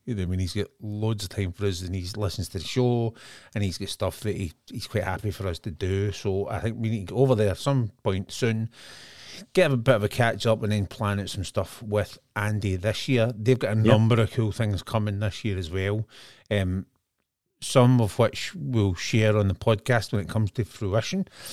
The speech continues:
Speaker 1: Um, but one of the cool things that's happening over there at the minute is that Stirling Power Sports are soon to become the first and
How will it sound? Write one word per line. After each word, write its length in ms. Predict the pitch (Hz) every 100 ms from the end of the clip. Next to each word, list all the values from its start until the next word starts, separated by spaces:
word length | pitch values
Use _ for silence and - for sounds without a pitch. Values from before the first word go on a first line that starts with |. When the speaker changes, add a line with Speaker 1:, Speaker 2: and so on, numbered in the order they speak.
| -
Speaker 1:
Um, 160 | 107 98
but 80 | 104
one 120 | 113
of 80 | 135
the 60 | 123
cool 260 | - 135
things 320 | 135 131 120
that's 160 | 110 101
happening 380 | 117 107 104 98
over 180 | 95 98
there 160 | 98 95
at 100 | 98
the 80 | 98
minute 300 | 101 104 98
is 140 | 90
that 120 | -
Stirling 360 | - - 123 151
Power 240 | - 104
Sports 340 | 101 - 101 -
are 40 |
soon 240 | - 123 120
to 40 |
become 460 | 107 - 104 104 98 - - - -
the 80 | -
first 380 | - 139 139 -
and 120 | 117